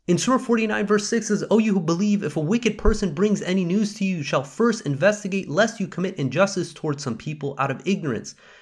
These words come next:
Then become sorry and remorseful for what you have done." If people just take China for their word and say, "Well, look, okay, they said they're gonna close it down, we turn away," we're only causing an injustice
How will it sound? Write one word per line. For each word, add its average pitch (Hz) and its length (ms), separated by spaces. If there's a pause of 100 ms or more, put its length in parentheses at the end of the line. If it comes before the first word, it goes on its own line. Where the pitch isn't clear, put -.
(140)
Then 190 200
become 180 300
sorry 208 540
and 147 160
remorseful 180 600
for 170 140
what 165 240
you 165 100
have 147 140
done." 151 320 (640)
If 156 140
people 240 260
just 202 280
take 233 260
China 208 320
for 202 140
their 175 100
word 190 260
and 180 80
say, 196 140
"Well, 214 180
look, 233 280
okay, 208 180
they 185 160
said 196 220
they're 202 80
gonna 190 180
close 185 260
it 165 80
down, 180 220
we 151 80
turn 185 240
away," 170 240
we're 143 260
only 208 300
causing 180 420
an 175 60
injustice 156 640